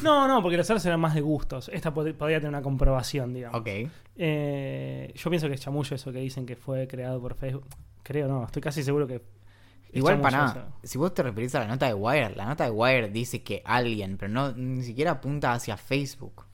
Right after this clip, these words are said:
Speaker 1: No, sí, pero viste que lo que se dice en redes sociales
Speaker 2: Claro.
Speaker 1: ahora es como apuntan a Facebook. O sea,
Speaker 2: Fue la interpretación de la nota esa.
Speaker 1: de Wired, sí.
Speaker 2: Sí, aclarando la cuestión, o sea, de, de qué es, eh, de lo que estamos hablando, es que el, el challenge este de subir una foto tuya del dos mil nueve y una actual,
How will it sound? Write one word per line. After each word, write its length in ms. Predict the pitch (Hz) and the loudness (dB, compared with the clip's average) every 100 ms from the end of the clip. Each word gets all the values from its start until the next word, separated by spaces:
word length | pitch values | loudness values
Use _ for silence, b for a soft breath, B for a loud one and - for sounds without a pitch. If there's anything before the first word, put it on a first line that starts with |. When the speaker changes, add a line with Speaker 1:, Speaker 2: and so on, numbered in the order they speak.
| B B | B B
Speaker 1:
No, 180 | 262 269 | 2 2
sí, 140 | 269 | 4
pero 140 | 233 175 | 4 4
viste 200 | 185 170 | 4 2
que 140 | - - | 0 -6
lo 120 | 139 | 0
que 120 | 127 | 0
se 100 | - | 2
dice 160 | 147 156 | -2 -2
en 80 | 139 | -2
redes 140 | 147 | -2
sociales 240 | 123 143 | 0 2
Speaker 2:
Claro. 180 | 131 127 | 4 6
Speaker 1:
ahora 200 | 147 160 | 8 6
es 60 | 135 | 4
como 180 | 143 131 - | -2 -4 -4
apuntan 360 | 147 143 139 135 | -4 -2 -2 -4
a 60 | |
Facebook. 280 | 135 117 123 - b b b | -6 -8 -10 -16 b b b
O 40 | |
sea, 140 | - 131 - | -12 -12 -8
Speaker 2:
Fue 180 | - 131 | 0 2
la 60 | |
interpretación 720 | 143 127 110 104 107 131 131 | 4 2 0 -2 0 2 2
de 120 | 123 127 | 4 4
la 160 | 123 | 4
nota 320 | 117 117 110 | 2 2 2
esa. 320 | 113 113 - 127 | 0 -2 -4 -2
Speaker 1:
de 320 | 139 131 131 | 0 0 0
Wired, 320 | 143 135 123 - | -2 -2 -6 -10
sí. 160 | 139 127 - | 0 0 2
Speaker 2:
Sí, 300 | 139 127 117 | 4 4 4
aclarando 720 | 113 - 120 131 156 151 123 | 0 2 2 4 6 8 6
la 180 | 113 113 | 4 0
cuestión, 440 | - - 143 147 127 | 6 6 6 0 0
o 120 | 120 | 0
sea, 140 | 120 | 0
de, 160 | 113 107 | -2 -2
de 160 | 110 104 | -2 0
qué 260 | 127 120 | 2 2
es, 200 | 123 - | 2 -2
eh, 300 | 101 104 101 | -4 -4 -4
de 100 | 104 | -4
lo 100 | 104 | -4
que 60 | 104 | -6
estamos 400 | - 120 127 120 | -4 -2 -2 -2
hablando, 400 | 110 131 147 131 | -2 0 2 2
es 140 | 117 | 2
que 220 | - 107 | -2 -4
el, 280 | - 104 104 | -4 -6 -6
el 160 | 107 101 | -6 -4
challenge 400 | 120 127 123 123 | -2 0 -2 -4
este 160 | - 123 | -2 -2
de 100 | 110 | 0
subir 200 | 113 113 | -4 -4
una 140 | 113 | -4
foto 200 | 123 120 | -2 -2
tuya 260 | 120 117 113 | -2 -2 -2
del 60 | |
dos 140 | 110 117 | -2 -4
mil 120 | 127 | -2
nueve 200 | 127 113 | 0 0
y 80 | 117 | 0
una 140 | 123 | -2
actual, 460 | 127 151 143 151 | -2 0 2 2